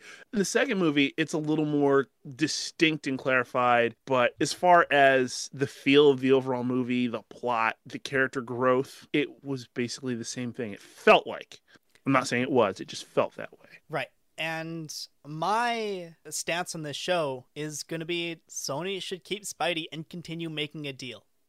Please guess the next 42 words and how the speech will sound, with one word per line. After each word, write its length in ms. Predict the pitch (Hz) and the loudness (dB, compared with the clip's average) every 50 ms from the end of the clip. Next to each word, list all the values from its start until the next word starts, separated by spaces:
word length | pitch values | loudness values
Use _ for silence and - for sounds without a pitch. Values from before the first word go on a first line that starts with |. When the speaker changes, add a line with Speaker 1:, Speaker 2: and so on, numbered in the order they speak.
| _ - | _ 0
Speaker 1:
Ooh, 280 | 135 165 240 160 113 85 - - _ _ - | 0 2 2 2 0 -2 -6 -14 _ _ -8
why? 520 | 185 135 123 135 139 170 139 92 - - - _ _ - | -6 0 2 4 4 4 4 2 -2 -6 -14 _ _ -2
That's 260 | - 123 123 123 - | 2 2 2 2 2
the 80 | 156 - - | -4 -10 -6
Speaker 2:
Because 300 | 135 135 120 120 156 143 | -2 0 0 0 0 -4
Speaker 1:
question. 100 | 135 - - - _ - | -10 -14 -14 -16 _ -6
Speaker 2:
as 240 | 170 180 185 - | -4 -4 -4 -6
much 200 | 185 208 233 220 | -8 -10 -10 -10
as 100 | 247 226 | -6 -2
I 140 | 277 269 254 | 0 0 0
believe 640 | 196 180 - 196 185 165 160 156 160 175 180 175 170 | 0 0 -2 -2 -2 -2 -2 -6 -6 -6 -4 -2 -2
in 100 | 185 180 | -2 -2
the 80 | 175 160 | -2 -2
House 320 | 160 175 175 160 - - | -2 -4 -4 -4 -6 -8
of 140 | - - - | -10 -8 -8
Mouse, 480 | 147 131 120 127 160 - - - - - _ _ _ - | -8 -8 -8 -8 -10 -12 -14 -14 -16 -18 _ _ _ -8
and 440 | 139 139 135 131 135 135 135 135 - - | -8 -6 -6 -6 -8 -8 -10 -12 -12 -12
the 140 | 185 170 208 | -6 -6 0
Marvel 280 | 208 233 240 226 233 220 | 2 2 4 4 4 2
Cinematic 520 | - - 208 196 185 175 165 156 143 131 | 0 0 -2 -2 0 0 0 -2 -2 -4
Universe 440 | 139 143 139 131 139 127 123 - - - _ | -8 -10 -8 -6 -6 -6 -6 -8 -12 -10 _
is 440 | 151 147 151 147 143 131 - - - _ - | -6 -4 -4 -4 -6 -8 -10 -12 -12 _ -6
a 400 | 151 147 143 139 139 139 139 - _ _ - | -4 -2 -2 -2 -4 -6 -8 -10 _ _ -10
time-honored 640 | - 165 165 175 180 175 160 160 165 160 160 151 | -6 -4 -2 -2 -2 0 0 0 2 0 -2 -4
tradition 440 | - - 156 143 147 135 - - 135 | -6 -10 -6 -6 -6 -6 -6 -8 -10
at 120 | 127 120 | -12 -14
this 100 | - - | -14 -18
point 220 | - - 131 123 123 | -16 -16 -16 -16 -16
in 40 | 117 | -18
time. 180 | - 110 104 - | -20 -18 -8 -4
With 160 | 165 175 165 | -2 0 2
access 480 | 180 175 190 208 - - 240 233 - - | 2 2 2 0 0 -2 -2 -2 -2 -4
to 240 | - - 202 185 - - | -6 -6 -8 -8 -6 -4
all 220 | - 156 165 175 180 | 0 0 2 2 2
of 80 | 175 | 0
the 80 | 175 170 | -2 -4
characters 300 | - 165 156 - 156 139 | -6 -8 -8 -8 -8 -8
that 120 | 160 147 | -6 -4
they 80 | 156 139 | -4 -4
have 280 | 131 143 170 190 185 175 | 0 2 2 2 2 2
now, 160 | 170 160 156 | 0 -2 -2
including 640 | 151 143 139 - - - 220 220 233 220 208 190 | -2 -4 -8 -6 -4 -2 0 0 0 0 0 -2